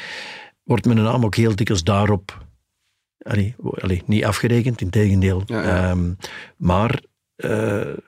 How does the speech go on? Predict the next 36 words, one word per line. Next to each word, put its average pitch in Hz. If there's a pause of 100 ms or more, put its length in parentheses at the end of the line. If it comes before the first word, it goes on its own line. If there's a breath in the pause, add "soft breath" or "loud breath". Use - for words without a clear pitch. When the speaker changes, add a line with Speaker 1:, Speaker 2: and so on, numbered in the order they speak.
Speaker 1:
goh, - (240 loud breath)
je -
hebt, 98
je -
hebt 90
andere 101
wedstrijden 92
gehad, 82
hè. 95
Je 104
hebt, 95
eh, 92 (380)
we - (100)
hebben 92
op, 90
we -
hebben 95
op 90
Milaan 92
gespeeld, 90
kwartfinale 98
van 92 (500 loud breath)
destijds 92
Champions 92
League 104
dan, 107
hè, 104
de 95
beker 90
van 85
landskampioenen. 95 (480 loud breath)
Kwartfinale 95
thuis, 95 (240)
eh, 90
op 107
de 104